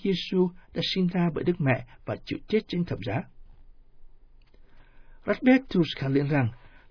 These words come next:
thân thể Chúa Giêsu trong bí tích cũng là một với thân thể của Chúa Giêsu lịch sử. Nhưng đối lại, Rakambusi nói rằng thân thể thực của Chúa Giêsu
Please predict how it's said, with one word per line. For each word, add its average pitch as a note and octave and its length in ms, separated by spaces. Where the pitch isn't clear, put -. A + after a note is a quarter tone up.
thân B3 300
thể B2+ 200
Chúa A3+ 140
Giêsu G#3 540
trong F#3+ 220
bí A3+ 200
tích A#3+ 160
cũng G#3+ 180
là C#3+ 200
một B2 240
với F3+ 180
thân F#3+ 280
thể C3 140
của - 120
Chúa F#3+ 180
Giêsu F#3+ 440
lịch D3+ 140
sử. - 220
Nhưng A#2+ 240
đối D3 140
lại, C#3 240
Rakambusi E3+ 640
nói D#3 160
rằng C#3 180
thân A3+ 260
thể - 160
thực D#3+ 200
của - 100
Chúa - 140
Giêsu G3 540